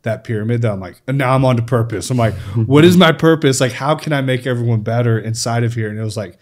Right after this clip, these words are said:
Speaker 1: it shifted so fast that this time it wasn't to a status level. It was to overall purpose of the company.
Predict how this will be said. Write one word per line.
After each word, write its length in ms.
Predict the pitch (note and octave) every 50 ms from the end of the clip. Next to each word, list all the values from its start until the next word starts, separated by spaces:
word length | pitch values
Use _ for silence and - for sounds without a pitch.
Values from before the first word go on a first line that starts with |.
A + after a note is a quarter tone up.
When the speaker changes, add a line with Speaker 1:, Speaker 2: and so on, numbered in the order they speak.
| _ _ _ _ _
Speaker 1:
it 220 | - B2+ B2 B2 B2
shifted 400 | - - D3 C3+ C#3 C3 A2+ A#2
so 220 | - - C3 B2
fast 340 | A#2 A#2+ A#2+ A2 A2 A2 -
that 180 | A#2 G2 F2+ G#2
this 180 | A#2+ B2+ B2
time 200 | - - B2 A2+
it 80 | A2+ G#2
wasn't 380 | G2 G#2+ G#2+ G#2 G#2+ A2 G#2 - _ _ _ _ _ _ _ _ _ _ _ _ _ _ _ _ _ _ _ _
to 160 | - - A#2+
a 60 | G#2
status 560 | - - - - A#2 G#2+ G#2+ G#2 G2 F2+ - -
level. 240 | F#2 F#2+ F#2+ F#2+ F2+
It 80 | F2
was 220 | G2 G2 F#2+ F2+ -
to 320 | - - A2 G2 G2 F#2+ - _ _ _ _ _ _ _ _ _ -
overall 360 | A#2+ A#2 A2+ A2 A2 G2+ F#2+
purpose 420 | - - A#2 G#2 - G#2+ G2+ - -
of 220 | - G#2 F#2+ F#2
the 80 | G#2 F2+
company. 460 | - G2+ F#2 F2 - A2+ - -